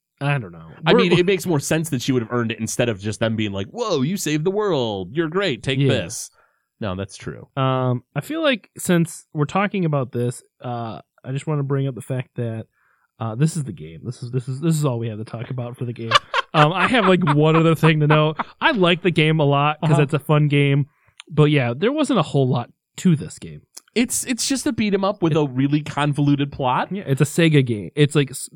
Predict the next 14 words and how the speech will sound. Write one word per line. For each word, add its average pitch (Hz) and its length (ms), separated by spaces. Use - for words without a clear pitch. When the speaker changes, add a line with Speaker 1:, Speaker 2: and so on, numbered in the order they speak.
Speaker 1:
Sega 151 380
developed 139 300
and 131 60
published. 113 340
So 127 60
Speaker 2:
Uh-huh. 123 180
Speaker 1:
it's, - 400
you 240 100
know, 262 160
there's 180 160
gonna 170 140
be 151 80
some 139 160
solid, 131 360